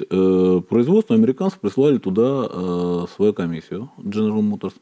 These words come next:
Ну, они решили, что ну да, теперь вот мы можем вроде взять, э, это дело в свои руки. И взяли, и к тысяча девятьсот пятьдесят третьему году, э, объем производства, э, на заводах Opel достиг снова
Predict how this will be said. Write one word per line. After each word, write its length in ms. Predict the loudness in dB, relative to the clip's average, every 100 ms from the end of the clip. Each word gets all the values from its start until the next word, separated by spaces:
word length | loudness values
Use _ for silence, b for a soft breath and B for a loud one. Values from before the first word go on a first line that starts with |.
| b b b
Ну, 320 | 0 2 2 0
они 200 | 0 2
решили, 360 | 2 2 0 -2
что 280 | -4 -4 2
ну 180 | 2 2
да, 240 | 2 0
теперь 360 | -2 -2 0 0
вот 260 | -4 -4
мы 280 | -2 0 0
можем 520 | 0 2 0 0 -8
вроде 320 | -8 -8 -8
взять, 400 | -10 -8 -8 -8 -12 -20 -20
э, 240 | -20 -20 -20 _ B B B B B -16
это 220 | -8 -4
дело 280 | 0 2 0
в 60 |
свои 240 | -2 0 0
руки. 200 | 0 0
И 60 | 2
взяли, 460 | 2 2 2 2
и 600 | 0 2 4 6 6 4 2
к 140 | -4 _
тысяча 200 | -2 2
девятьсот 280 | 0 0 -4
пятьдесят 200 | -2 0
третьему 320 | 0 0 0
году, 1080 | 2 2 4 4 4 2 0 2 2 4 2 0
э, 40 |
объем 280 | 0 0 2
производства, 1200 | 2 2 2 2 0 0 0 -2 -6 -8 -8 -8
э, 60 | -6
на 340 | -4 -2 -4
заводах 420 | -2 -2 -2 -4 -4
Opel 240 | -4 -4
достиг 360 | -4 -4 -8 -2
снова 460 | 0 2 2 -2